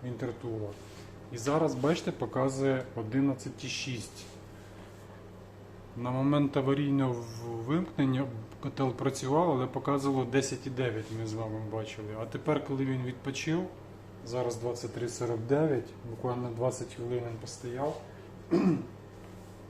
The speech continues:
І показує зараз одинадцять і шість. Ну, зараз ми будемо ставити на зарядку. <clears throat> Гелєвий акумулятор сто ампер, ми ставимо на десять ампер, виставляємо. Тут виставляється і тип батареї вибираємо.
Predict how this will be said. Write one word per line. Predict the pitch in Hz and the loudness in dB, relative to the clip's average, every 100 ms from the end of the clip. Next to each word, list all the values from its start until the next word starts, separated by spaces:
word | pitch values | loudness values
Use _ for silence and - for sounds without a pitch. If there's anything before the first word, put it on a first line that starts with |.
| - - - - - - | -14 -14 -14 -16 -12 -2
І | 135 | 0
показує | 131 127 143 160 156 143 | 2 6 10 10 10 10
зараз | 123 139 139 135 | 8 8 8 6
одинадцять | 120 131 135 131 127 110 | 2 6 6 4 0 -2
і | |
шість. | 120 - 117 104 - 117 | -4 -2 -2 -4 -6 -6
Ну, | 113 | 0
зараз | 131 156 143 | 4 4 4
ми | 139 | 0
будемо | 127 139 131 | 2 2 2
ставити | - 131 139 135 135 | 2 2 2 2 4
на | 123 | 6
зарядку. | 131 123 117 110 - - - - | 8 8 6 2 -4 -12 -14 -16
<clears throat> | - - - - | -16 -14 6 12
Гелєвий | 214 165 117 139 143 139 139 | 12 12 10 10 12 12 12
акумулятор | 135 139 139 151 170 156 127 - - - - - - - - - | 10 8 10 10 10 8 4 -2 -12 -12 -12 -12 -12 -16 -14 -12
сто | - 135 131 | 2 6 6
ампер, | 120 143 147 156 | 6 6 6 4
ми | 131 | 0
ставимо | 120 - 131 123 123 | 0 4 6 6 4
на | 120 | 2
десять | 113 127 117 113 123 | 4 2 2 0 0
ампер, | 117 143 160 | 2 4 4
виставляємо. | 175 175 185 180 180 185 185 180 - - - - - - - - - | 4 0 0 4 4 4 2 -4 -10 -16 -16 -16 -16 -16 -16 -16 -8
Тут | 139 131 | -6 -2
виставляється | 135 - 135 127 127 123 117 123 | -2 2 2 6 6 4 2 0
і | 120 | 4
тип | - 156 | 6 8
батареї | 139 143 147 131 120 110 | 8 8 10 10 8 6
вибираємо. | 110 110 113 107 104 | 4 4 4 4 2